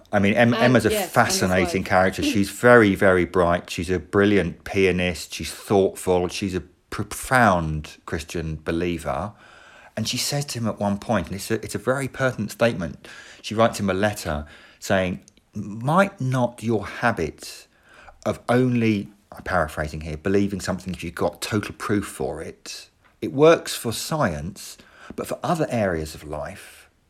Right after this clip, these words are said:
Speaker 1: does it really work? And, and, and she's kind of saying to him, you know, "If you're expecting the same standards of evidential proof for metaphysical or philosophical or religious beliefs,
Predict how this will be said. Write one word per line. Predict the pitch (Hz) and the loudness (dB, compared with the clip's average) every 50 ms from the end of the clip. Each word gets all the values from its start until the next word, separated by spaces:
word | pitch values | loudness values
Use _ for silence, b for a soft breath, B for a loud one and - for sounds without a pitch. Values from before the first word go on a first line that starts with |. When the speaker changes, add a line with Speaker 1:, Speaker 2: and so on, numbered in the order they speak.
| _ _ _ _ - | _ _ _ _ -8
Speaker 1:
does | 107 120 - | -6 -4 -4
it | 123 - | -4 -2
really | 113 127 143 156 160 160 160 | 0 0 2 2 2 0 0
work? | 151 156 165 185 220 285 - - _ - - - - b b b b b b b b b b b b b b b _ | 0 0 0 0 0 -4 -6 -10 _ -20 -20 -20 -20 b b b b b b b b b b b b b b b _
And, | 107 107 110 113 110 - - _ - 104 - | 2 2 4 2 0 -4 -8 _ -14 -14 -10
and, | - 104 101 - | -10 -10 -10 -10
and | 113 110 | -10 -6
she's | - 135 120 | -4 -4 -4
kind | - - 131 123 | -2 -2 -2 -2
of | 120 110 - - - _ _ _ | -2 -4 -6 -12 -20 _ _ _
saying | - - - 135 139 127 | -12 -10 -8 -6 -6 -4
to | - | -4
him, | 110 120 120 117 113 - - _ _ | -2 -2 -2 -2 -4 -8 -12 _ _
you | - | -4
know, | 104 98 95 90 - - | -2 -2 -2 -2 -4 -8
"If | - - - | -8 -6 -4
you're | 127 123 | -4 -4
expecting | 117 - - - 160 - - - 135 131 | -4 -4 -2 0 0 0 -2 -4 -6 -6
the | 117 | -6
same | 110 - - - 135 135 131 123 120 117 113 B B B B B | -6 -6 -4 -2 0 0 0 0 -2 -4 -6 B B B B B
standards | - - - 131 123 120 117 110 95 92 82 - | -18 -6 -2 0 2 2 2 2 0 -2 -2 -2
of | 95 82 110 | -2 0 2
evidential | 104 104 107 95 101 98 101 98 - 92 | 2 2 2 2 2 2 0 -2 -6 -10
proof | - - - 110 98 80 76 76 - - - - - b b b b b b b | -12 -4 0 0 0 2 0 -2 -8 -12 -18 -20 -20 b b b b b b b
for | - - - 107 101 101 95 95 90 B B B _ | -12 -4 0 2 4 4 4 2 2 B B B _
metaphysical | 98 104 98 - - 95 - - 110 98 101 98 - - 101 92 | -4 -4 -4 -4 -6 -6 -4 -4 -2 -2 -2 -4 -4 -2 -2 -2
or | 85 - | -2 -4
philosophical | - - - 101 98 90 - - 107 92 - - - - 104 | -6 -6 -4 -4 -4 -4 -4 -6 -8 -8 -8 -10 -8 -6 -6
or | 92 87 | -6 -6
religious | 90 90 87 92 98 98 107 104 104 - 107 92 87 82 - - - - - - - - - _ _ _ _ _ _ - | -6 -6 -4 -4 -2 0 0 0 0 0 -2 -2 -2 -4 -8 -14 -14 -14 -16 -18 -20 -20 -20 _ _ _ _ _ _ -6
beliefs, | 92 87 95 98 85 76 73 - - - - - - - | -4 -2 -2 -2 -2 -4 -8 -14 -16 -18 -18 -18 -18 -20